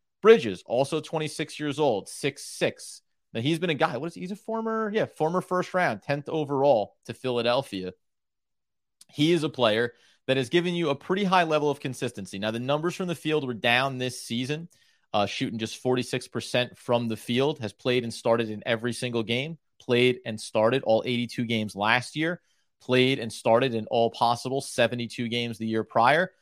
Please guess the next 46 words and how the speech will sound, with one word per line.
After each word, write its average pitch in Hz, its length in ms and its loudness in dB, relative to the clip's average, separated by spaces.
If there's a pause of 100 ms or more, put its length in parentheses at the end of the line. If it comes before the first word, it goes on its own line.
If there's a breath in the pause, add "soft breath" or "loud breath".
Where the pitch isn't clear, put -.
(140)
So 117 120 -4
he's 123 120 -2
been 165 120 0
a 151 60 2
very 160 240 2
consistent 156 520 -6
player, 139 360 2 (300)
durable 139 440 4
player, 127 300 4
certainly 123 360 -4
over 117 160 -2
these 110 160 -6
last 117 300 -2
couple 104 260 -2
of 95 80 -10
seasons. 151 520 -6 (360)
Um, 113 520 2 (200)
thirty-eight 160 300 4
percent 147 240 -2
from 143 100 -6
beyond 120 240 -2
the 120 60 0
arc 117 180 0
this - 180 -8
year. 135 260 0
That's 113 500 0
getting 120 260 -2
him 110 120 -4
back 117 320 4
up 127 220 -2
towards 127 760 0
his 107 180 -2
best 123 380 2
year 117 160 -4
was 107 120 -8
forty-two 117 600 -4
percent 110 420 -6
three 107 180 -10
seasons 113 400 -8
ago. 151 320 0 (1500)
Um, 156 360 8
these 165 200 4
are 190 80 4
two, 208 320 -2
you 185 100 0
know, 180 140 6